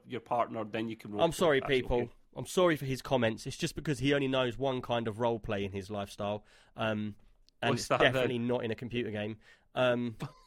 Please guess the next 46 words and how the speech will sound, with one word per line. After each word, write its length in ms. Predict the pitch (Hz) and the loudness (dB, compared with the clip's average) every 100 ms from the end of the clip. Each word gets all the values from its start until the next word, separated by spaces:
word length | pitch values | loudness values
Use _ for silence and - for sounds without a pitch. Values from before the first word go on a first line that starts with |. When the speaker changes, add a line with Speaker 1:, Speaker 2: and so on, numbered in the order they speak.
| _ | _
Speaker 1:
<laughs> 460 | _ _ - - - | _ _ -6 -2 2
That's 200 | 185 - | 2 0
true. 200 | - 233 | 0 0
Speaker 2:
<laughs> 40 | 415 | 2
Speaker 1:
That's 220 | - - | -4 -6
Speaker 2:
it's 100 | - | -6
Speaker 1:
true, 160 | - 190 - | -2 2 4
Speaker 2:
true. 60 | |
Speaker 1:
yeah. 60 | - | 4
Speaker 2:
It's 160 | - | 0
true. 380 | - 175 196 147 175 196 - - - | -6 2 2 2 -4 -8 -10 -10 6
Um, 240 | 185 190 | 6 6
Speaker 1:
But 100 | 170 | 2
I 80 | 131 | 4
Speaker 2:
if 80 | 196 | 4
Speaker 1:
know. 60 | - | 6
Speaker 2:
Comic 360 | 233 233 - | 6 6 4
was 120 | 196 | 0
here 280 | 160 180 165 | 4 4 6
in 120 | 143 | 2
the 60 | 139 | 0
chat 260 | - 156 131 | 4 4 6
right 180 | 123 117 | 2 2
now, 340 | 110 110 123 - - | 0 2 -2 -6 -4
he'd 180 | 143 131 | -4 -2
be 80 | |
taking 340 | 131 135 123 117 | -4 -4 -4 -4
your 140 | 113 | -2
head 220 | 113 110 | -2 -4
clean 240 | - 104 104 | -2 -2 -2
off 260 | 101 - _ - _ - | -4 -10 _ -20 _ -4
because 360 | 139 - 123 | -2 0 -2
he, 420 | 107 165 190 190 - _ _ _ _ _ _ _ - _ 180 | 0 0 0 -4 -8 _ _ _ _ _ _ _ -20 _ 6
he 220 | 185 214 | 8 8
loves 460 | 180 196 180 127 - - | 8 6 4 0 -8 -12
role 320 | 143 151 156 143 | 2 6 6 4
play, 360 | 143 135 135 135 | 2 4 2 2
uh, 360 | 131 127 123 - 135 | 0 2 0 -4 -8
G 180 | - 131 | -2 -2
T 180 | - 131 | 0 0
A, 220 | 110 101 - _ _ _ | 0 -4 -12 _ _ _
and 180 | 185 180 | 4 6
I've 140 | 180 | 4
gotta 200 | 180 170 - | 6 4 4
say, 300 | 185 147 127 | 6 6 6
Speaker 1:
Especially 160 | 143 | 6